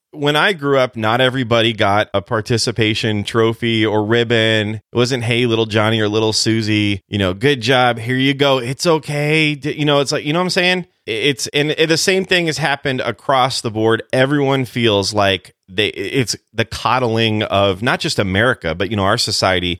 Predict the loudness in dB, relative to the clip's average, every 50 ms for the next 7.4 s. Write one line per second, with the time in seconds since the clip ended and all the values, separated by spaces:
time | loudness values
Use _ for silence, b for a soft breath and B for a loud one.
0 | _ 0 0 2 2 0 0 0 0 0 0 0 0 0 -2 -2 -2 -4 -4 -8
1 | -8 -6 -4 -2 -2 -2 -2 -2 -6 -8 -4 -2 0 0 0 0 0 2 2 2
2 | 2 0 -2 -4 _ -4 -2 0 2 2 2 0 0 -2 -2 -4 -4 -4 -2 -2
3 | 0 0 -2 -4 -4 -4 -4 -4 -2 0 0 2 2 2 0 0 -2 0 2 2
4 | 2 2 0 0 -2 -4 -4 -2 -2 -2 0 2 4 4 4 4 2 0 -2 -2
5 | -6 -8 -4 -2 -2 -2 -2 -4 -4 -6 -6 -4 -4 -2 -2 -2 -4 -6 _ -4
6 | -2 -2 -2 -4 -4 -2 0 0 0 0 0 0 2 2 2 2 0 -2 -4 -2
7 | 0 0 2 2 2 0 -2